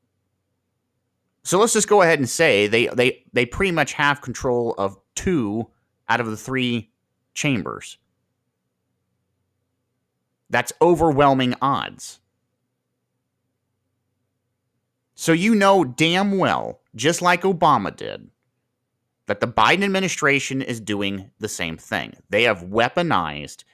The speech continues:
the D O J and the F B I. I wouldn't go as far to say that they've got the C I A and other branches, you know, federal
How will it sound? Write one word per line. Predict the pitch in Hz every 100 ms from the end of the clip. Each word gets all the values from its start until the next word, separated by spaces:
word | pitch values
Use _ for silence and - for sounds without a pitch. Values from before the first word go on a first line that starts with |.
| _
the | -
D | 90 92 85
O | 95
J | 104 85 69 71
and | 71
the | 65
F | -
B | - 82
I. | 78 50 - _ _ _ _ _ _ _ _ _ _ - -
I | 82
wouldn't | 90 120 117
go | 131 135
as | 131
far | - 113 131
to |
say | 131 110 110
that | 107 -
they've | 95
got | - 82 -
the |
C | 78 - 71 76
I | 82
A | 76 80 120 151 - _ _ _ _ _ _ _
and | 85 82 -
other | 90 113
branches, | 101 101 120 127 135 127 - - - -
you | 104
know, | 87 85
federal | - 104 101 120 -